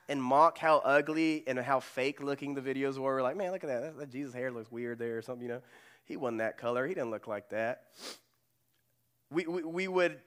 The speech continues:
mock the, the, the video editing and the Photoshop-like quality of what we thought we saw in the videos. Um, um, and some people would turn the other way and worship the videos.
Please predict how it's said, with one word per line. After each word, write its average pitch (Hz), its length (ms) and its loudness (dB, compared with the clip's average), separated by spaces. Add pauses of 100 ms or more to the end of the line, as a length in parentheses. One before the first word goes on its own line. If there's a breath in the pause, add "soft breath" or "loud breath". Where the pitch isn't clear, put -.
(240)
mock 175 680 8
the, 156 120 4
the, 151 180 2
the 143 160 0
video 175 320 4
editing 160 420 2
and 135 120 0
the 123 40 0
Photoshop-like 147 1200 2
quality 143 380 2
of 123 120 -4
what 131 140 -2
we 135 120 -4
thought 131 300 2
we 131 100 -8
saw 120 280 0
in 127 40 -2
the 123 60 -6
videos. 117 600 -4 (500 soft breath)
Um, 120 460 -2 (100)
um, - 500 -12
and 156 200 0
some 214 200 4
people 180 260 -2
would 160 140 2
turn 160 220 0
the 147 80 4
other 147 220 4
way 135 160 2
and 120 120 -2
worship 131 380 -4
the 131 60 -10
videos. 127 520 -2